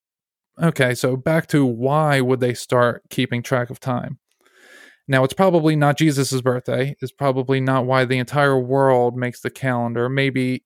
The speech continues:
Ethiopia does that because it's very localized and they're like, "Oh, this is our Lord." That's possible. But there has to be a reason why we start keeping track of time. And also, just another side note, in Ethiopia,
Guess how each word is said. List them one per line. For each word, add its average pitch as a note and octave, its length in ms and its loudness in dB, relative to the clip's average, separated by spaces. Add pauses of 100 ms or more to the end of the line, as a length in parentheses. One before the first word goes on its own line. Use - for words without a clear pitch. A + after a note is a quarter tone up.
(100)
Ethiopia C3 720 0
does A#2 280 0
that B2 220 0
because B2 280 -2
it's B2 140 -4
very B2+ 300 2
localized B2 960 0 (120)
and B2 280 -2
they're C3 240 4
like, B2 300 0
"Oh, B2+ 120 0
this B2 240 0
is B2 140 -2
our B2 240 -2
Lord." C#3+ 480 2 (120)
That's C#3+ 220 -4
possible. - 540 -8 (960)
But C#3 320 2 (160)
there C3 120 2
has D3 200 0
to C#3+ 60 -6
be C#3 140 2
a C3+ 60 4
reason C3 460 0
why B2+ 120 0
we B2 100 -4
start B2+ 240 0
keeping B2+ 260 -8
track B2 300 -2
of - 100 -20
time. A2+ 380 -4 (460)
And C3 120 0
also, D3 400 4
just C#3 300 -4 (100)
another C3+ 320 0
side B2+ 320 2
note, B2+ 220 0
in B2+ 200 -6
Ethiopia, C#3+ 800 2